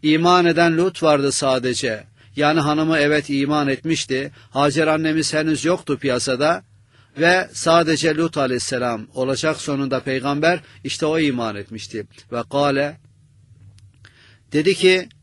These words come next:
İbrahim aleyhisselam, "İnni muhacirun ila Rabbi." "Ben Rabbime doğru gidiyorum. Artık buralarda durmamın anlamı kalmadı. Rabbim bana izin verdi, gidiyorum. Haberiniz olsun, gidiyorum.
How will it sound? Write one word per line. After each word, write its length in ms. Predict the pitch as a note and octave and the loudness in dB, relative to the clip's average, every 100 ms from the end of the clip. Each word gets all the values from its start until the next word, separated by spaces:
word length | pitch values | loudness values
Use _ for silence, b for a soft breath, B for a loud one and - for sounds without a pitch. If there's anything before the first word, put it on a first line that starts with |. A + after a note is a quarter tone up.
| _ _ | _ _
İbrahim 360 | C3+ C#3+ D#3 D#3+ | -4 2 4 4
aleyhisselam, 560 | D3 C#3 D3 D#3+ F3+ E3 b b | 2 0 0 0 0 -6 b b
"İnni 380 | F3+ G3 F#3 F#3 | -2 0 2 4
muhacirun 680 | F3 D3+ G3 F#3+ D3+ E3+ E3+ | 4 2 2 0 2 4 4
ila 320 | E3+ E3+ E3 | 4 6 6
Rabbi." 500 | E3+ D#3 C#3+ D3 G#2 b b - | 4 2 2 2 0 b b -4
"Ben 540 | C#3 F3 G#3 A3 B3+ - - _ _ _ - - _ _ _ | 2 4 4 -2 -12 -20 -20 _ _ _ -20 -20 _ _ _
Rabbime 500 | D3+ D3 D#3 D#3+ E3+ | 0 2 4 4 2
doğru 240 | D#3 D#3 D3 | 4 4 2
gidiyorum. 540 | C3 B2+ B2+ A2 G2+ - - - _ _ - _ _ _ b b b | 0 0 0 -2 -8 -18 -20 -20 _ _ -20 _ _ _ b b b
Artık 380 | D3 D#3 F#3+ - | 0 2 0 0
buralarda 540 | D#3 E3 F3 E3+ E3+ | 2 6 6 6 4
durmamın 520 | E3 D#3+ E3+ F3 F3 E3+ - | 2 4 4 2 0 -2 -2
anlamı 360 | D#3 E3 E3+ | 0 2 2
kalmadı. 640 | - F3 F3 D#3 C3+ A#2+ b b b C#3 | 2 2 4 2 2 -2 b b b 2
Rabbim 340 | E3 D#3+ F3+ | 4 4 4
bana 200 | F3+ F#3 | 4 4
izin 340 | E3+ E3+ G#3 | 4 2 0
verdi, 280 | F3+ E3 C#3+ | 2 2 2
gidiyorum. 500 | C#3 C3 C#3 C3 A2 G2+ b | 0 2 2 0 -4 -12 b
Haberiniz 580 | - D#3 D#3+ G3 F#3+ E3+ | -4 0 4 4 4 2
olsun, 380 | F3+ F3 G3+ G3+ | 2 2 0 0
gidiyorum. 560 | E3+ D3+ D#3 D3 C3 | 2 4 4 4 0